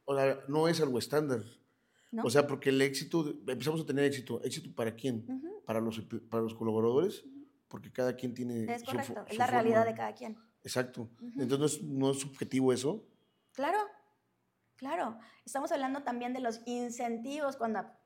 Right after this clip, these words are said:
Speaker 2: por muestra, ¿no? Decir, incentivamos a nuestros colaboradores con dinero.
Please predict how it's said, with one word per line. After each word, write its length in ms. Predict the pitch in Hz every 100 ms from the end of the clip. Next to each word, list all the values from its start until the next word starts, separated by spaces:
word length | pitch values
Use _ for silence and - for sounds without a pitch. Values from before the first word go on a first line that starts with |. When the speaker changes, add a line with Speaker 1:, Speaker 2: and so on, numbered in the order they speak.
| - _ -
Speaker 2:
por 160 | 226 220
muestra, 600 | 233 262 269 269 226 214
¿no? 160 | 233
Decir, 400 | 240 226 269 - -
incentivamos 800 | 254 247 240 233 254 269 285 302
a 40 |
nuestros 280 | 262 233 214
colaboradores 600 | 226 214 214 220 240 247
con 140 | 233 214
dinero. 400 | 202 208 175